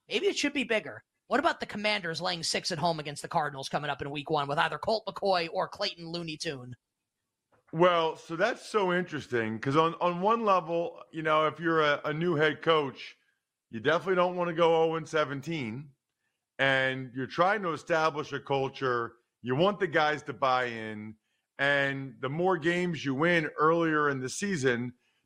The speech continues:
Speaker 2: the better chance there is of that happening. The flip side is, you know, there's a lot of conjecture about Kyler Murray's future in Arizona. You know, we talk about this on some of my podcasts, like the College Draft Podcast,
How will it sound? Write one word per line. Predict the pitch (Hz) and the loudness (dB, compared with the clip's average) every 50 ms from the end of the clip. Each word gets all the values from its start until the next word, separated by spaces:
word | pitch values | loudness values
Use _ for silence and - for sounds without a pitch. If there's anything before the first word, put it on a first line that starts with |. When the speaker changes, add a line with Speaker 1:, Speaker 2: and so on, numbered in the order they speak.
| _ | _
Speaker 2:
the | - 127 | 0 0
better | 117 98 165 165 160 151 | 4 6 4 4 4 2
chance | - - - 165 156 156 156 143 - | -4 -4 -2 0 0 0 -2 -4 -2
there | - 147 135 135 147 | 0 0 2 4 4
is | 156 156 147 123 | 2 2 2 0
of | 120 127 117 | -2 -2 2
that | 117 139 139 135 117 | 2 2 2 2 0
happening. | 107 120 123 135 143 - 180 185 196 202 202 208 - _ _ _ _ _ _ _ _ _ _ | 0 0 0 0 -2 -6 -8 -8 -8 -8 -8 -10 -14 _ _ _ _ _ _ _ _ _ _
The | - 160 165 | 0 0 0
flip | - - - - 170 208 254 285 - - | 0 -2 -6 0 2 4 4 2 0 -6
side | - - 233 226 202 180 165 151 147 135 | -6 -2 2 2 4 4 2 2 0 -2
is, | 139 127 120 127 147 156 156 147 - - - _ _ _ _ _ _ _ _ _ | -2 0 0 -2 -2 -4 -10 -14 -18 -20 -20 _ _ _ _ _ _ _ _ _
you | - 185 | -4 0
know, | 180 180 170 165 | 2 4 4 4
there's | 160 165 165 147 139 | 2 2 0 0 2
a | |
lot | 170 170 175 | 2 2 2
of | 175 175 170 | 2 0 -4
conjecture | - - 151 143 131 107 117 160 185 208 - - - - 131 110 104 101 117 - _ _ _ _ _ _ _ _ _ - | -8 -8 -8 -8 -6 0 2 2 2 2 0 -6 -8 -6 -4 -4 -4 -4 -8 -10 _ _ _ _ _ _ _ _ _ 0
about | 127 135 131 151 151 147 143 143 143 | 0 0 2 2 2 2 2 0 -2
Kyler | - 151 151 143 139 131 127 139 | -4 -2 -2 0 0 -2 -4 -4
Murray's | 165 190 208 208 196 190 185 - | -2 0 0 2 2 0 -2 -4
future | - - - 156 151 143 - 147 143 | -6 -8 -8 -6 -6 -6 -4 -4 0
in | 131 | 0
Arizona. | 127 120 113 110 110 107 160 190 196 196 185 185 180 180 - - _ _ _ _ _ _ _ _ _ _ _ _ _ _ _ _ _ _ _ | 2 2 2 0 2 2 4 4 4 2 2 2 2 0 -2 -6 _ _ _ _ _ _ _ _ _ _ _ _ _ _ _ _ _ _ _
You | 143 156 | -2 2
know, | 165 160 | 2 2
we | 160 175 | 2 0
talk | 175 - 185 175 165 135 | 2 2 2 2 2 0
about | 147 156 156 156 156 | 0 0 0 0 0
this | 160 165 156 156 160 | 0 -2 -2 -2 -4
on | 151 139 | -4 -4
some | - 170 160 | -4 -4 -2
of | 147 139 | 0 2
my | 143 156 180 190 | 2 2 2 0
podcasts, | - 156 151 143 143 135 135 - 156 156 156 156 156 - | 0 -2 0 0 0 -2 -2 0 0 2 2 0 0 -2
like | 147 143 117 - | -4 -6 -6 -8
the | 143 | -10
College | - - 151 147 147 147 147 139 - | -2 0 2 2 2 2 -2 -4 -4
Draft | - 139 147 151 160 170 - - | -2 0 2 2 2 0 -2 -2
Podcast, | 151 143 139 135 135 - 143 139 139 147 - - | -2 -2 0 -2 -2 -2 0 2 2 2 0 -2